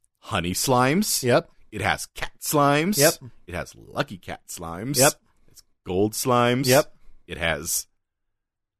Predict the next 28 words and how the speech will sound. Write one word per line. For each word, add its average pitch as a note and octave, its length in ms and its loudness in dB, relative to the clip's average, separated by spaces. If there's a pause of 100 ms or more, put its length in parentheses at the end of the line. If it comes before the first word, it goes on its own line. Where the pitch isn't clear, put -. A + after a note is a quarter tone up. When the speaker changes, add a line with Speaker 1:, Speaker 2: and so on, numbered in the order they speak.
(200)
Speaker 1:
flying G2 360 -4
slimes, A#2 760 0 (360)
radioactive A#2+ 720 4
slimes. G2+ 640 2 (160)
It A2 100 -2
has G#2+ 160 2
radioactive G#2 580 4
slimes. F#2+ 400 0
Speaker 2:
Yeah, A2+ 80 6
so D3+ 340 4
literally, G3+ 720 4
if B2 240 0
they're B2 160 2
in B2+ 80 4
an C#3+ 140 4
environment A#2 640 2
or G#2+ 120 0
there's G2+ 200 0
a G2+ 40 -4
lot G#2+ 220 2
of G2 60 -4 (260)
single A2+ 300 -2
type G#2+ 240 -2
of G2+ 80 -2
creature B2 360 2
or D3 40 6
Speaker 1:
Yeah. A#2 100 6
Speaker 2:
something, E3 380 2